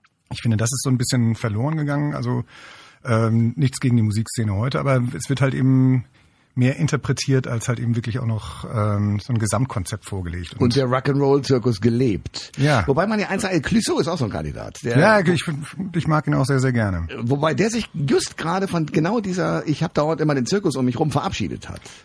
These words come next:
Speaker 1: Ja, er hat ja so einen Neuanfang gemacht,
Speaker 2: Genau,
Speaker 1: logischerweise.
Speaker 2: ja, ja.
Speaker 1: Aber, ähm, das kann ich ja sehr gut nachvollziehen, nur dass er fa-,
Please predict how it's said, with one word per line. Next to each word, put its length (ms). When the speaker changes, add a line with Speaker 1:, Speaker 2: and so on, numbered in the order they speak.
Speaker 1:
Ja, 100
er 60
hat 100
ja 80
so 100
einen 200
Neuanfang 420
gemacht, 280
Speaker 2:
Genau, 160
Speaker 1:
logischerweise. 520
Speaker 2:
ja, 240
ja. 180
Speaker 1:
Aber, 640
ähm, 240
das 260
kann 140
ich 80
ja 120
sehr 140
gut 140
nachvollziehen, 600
nur 80
dass 120
er 180
fa-, 140